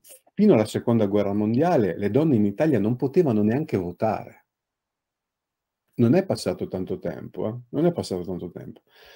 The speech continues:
È una cosa, indubbiamente, che va affrontata.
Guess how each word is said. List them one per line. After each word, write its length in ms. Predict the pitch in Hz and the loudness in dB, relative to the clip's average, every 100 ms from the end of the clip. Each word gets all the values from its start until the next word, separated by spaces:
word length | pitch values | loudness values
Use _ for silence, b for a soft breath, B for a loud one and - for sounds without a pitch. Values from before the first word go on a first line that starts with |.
| b b b - | b b b -2
È 80 | |
una 220 | 165 165 143 | 4 4 4
cosa, 1160 | 170 165 165 151 127 110 104 101 101 - - - _ _ - - - - | 0 0 0 0 0 -2 -2 -2 -4 -10 -12 -18 _ _ -20 -20 -18 -4
indubbiamente, 800 | 156 156 147 147 143 180 175 | 0 2 2 2 2 0 -2
che 120 | - 98 | -4 -2
va 140 | 101 | -2
affrontata. 880 | 98 - 101 95 90 82 87 80 | -2 -4 -8 -8 -10 -10 -10 -14